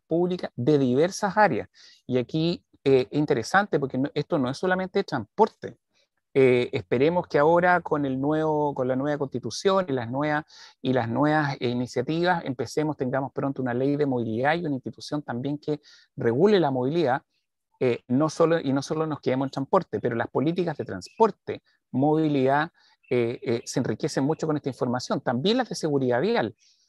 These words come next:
que ya te, la tenemos. El Ministerio de Transporte tiene una estrategia y una, y una política de seguridad vial. Eh,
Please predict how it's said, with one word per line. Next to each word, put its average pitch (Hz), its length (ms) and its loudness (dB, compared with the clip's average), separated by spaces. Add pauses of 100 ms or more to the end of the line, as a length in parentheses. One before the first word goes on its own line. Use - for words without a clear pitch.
(140)
que 123 260 4
ya 139 220 2
te, 139 220 0
la 113 220 0
tenemos. 127 400 0
El 113 60 -4
Ministerio 135 460 0
de 131 100 0
Transporte 135 680 -2
tiene 139 180 -6
una 123 100 -6
estrategia 165 640 -2
y 185 80 0
una, 165 300 -4
y 135 100 -4
una 139 120 -2
política 147 320 -4
de 131 40 -4
seguridad 147 380 0
vial. 117 220 0 (500)
Eh, 123 260 4